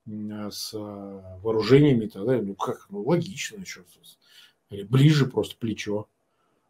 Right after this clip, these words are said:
То есть, ну, как бы ясно, что они хотят эту Купянск-Узловая вернуть себе станцию, важная развязка. Ну и так далее, понятно.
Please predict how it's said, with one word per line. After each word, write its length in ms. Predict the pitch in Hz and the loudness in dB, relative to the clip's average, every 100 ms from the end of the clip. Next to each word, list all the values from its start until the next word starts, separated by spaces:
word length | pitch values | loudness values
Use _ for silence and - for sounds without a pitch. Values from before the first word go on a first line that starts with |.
| _ | _
То 100 | 127 | 2
есть, 220 | 117 - | 2 4
ну, 120 | 147 | 4
как 240 | - 117 110 | 4 2 2
бы 120 | 113 | 2
ясно, 320 | 110 127 147 | 4 4 2
что 120 | 131 110 | 0 0
они 80 | |
хотят 280 | 104 113 135 | 2 4 2
эту 160 | 107 - | 0 -10
Купянск-Узловая 920 | - 120 127 123 110 98 104 101 117 | -6 0 0 0 -6 -4 -2 0 0
вернуть 360 | 117 113 107 - | 0 -2 -4 -8
себе 460 | - 98 101 98 | -12 -8 -6 -6
станцию, 580 | 92 - 95 92 95 90 | -10 -12 -12 -12 -14 -10
важная 320 | 95 110 110 95 | -4 -4 -4 -8
развязка. 560 | 90 87 110 110 - - | -10 -6 -6 -6 -14 -2
Ну 80 | 135 | 8
и 220 | 247 294 294 | 8 8 6
так 220 | 330 294 | 6 8
далее, 260 | 247 120 | 8 8
понятно. 460 | - 208 202 - | 4 4 4 2